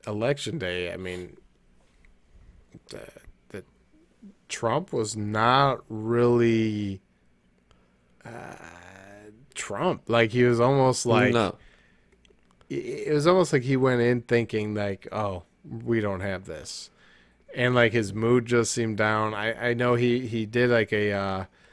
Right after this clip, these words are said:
Speaker 1: a press conference and basically said, you know, "Hey, uh, I'm not gonna announce that I'm, that I've won until all votes are counted.
Speaker 2: Mm-hmm.
Speaker 1: And, uh,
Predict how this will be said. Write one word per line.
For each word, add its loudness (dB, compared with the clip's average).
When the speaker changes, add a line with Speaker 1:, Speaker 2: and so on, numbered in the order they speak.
Speaker 1:
a -6
press -2
conference -4
and -8
basically -4
said, -4
you -6
know, 0
"Hey, 0
uh, -4
I'm -2
not 0
gonna 4
announce -2
that 2
I'm, 0
that 4
I've 2
won 2
until -6
all -2
votes -6
are -4
counted. -6
Speaker 2:
Mm-hmm. 2
Speaker 1:
And, 0
uh, -12